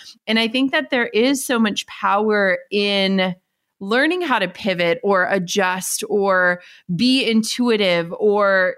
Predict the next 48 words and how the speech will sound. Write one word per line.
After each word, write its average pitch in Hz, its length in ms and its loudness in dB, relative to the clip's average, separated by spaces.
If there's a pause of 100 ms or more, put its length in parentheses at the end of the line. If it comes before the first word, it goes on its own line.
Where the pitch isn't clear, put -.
you 233 160 0
know, 208 260 0
kind 302 320 -4
of 403 80 0 (120)
shift - 680 -2
the 233 80 -2
direction 208 500 0
that 196 160 0
we're 180 140 0
headed. 196 580 0 (460)
And 214 420 0
it's 220 200 -2
so 240 360 2 (160)
interesting 240 500 2
that 196 140 0
you 202 140 -2
brought 185 320 -2
up 190 200 0
the 196 100 -6
fact 180 420 -4
that, 170 300 -2
you 214 120 2
know, 190 140 2
the 185 120 2
world 220 640 0
collectively 208 640 -2
was 180 200 0
going 190 280 0
through 214 140 -2
this 185 160 -2
experience 180 640 -4
together, 202 460 -2
which 170 360 0
is 180 400 -2
so 254 520 -2
wildly 175 500 -2
rare. 160 280 2
My 185 140 0
husband 202 340 0
and 180 80 0
I 170 120 0
were 175 160 2
literally 196 440 0
talking 180 320 -2
about 175 180 -2
it - 80 -6
last 175 340 -2
night. 262 320 0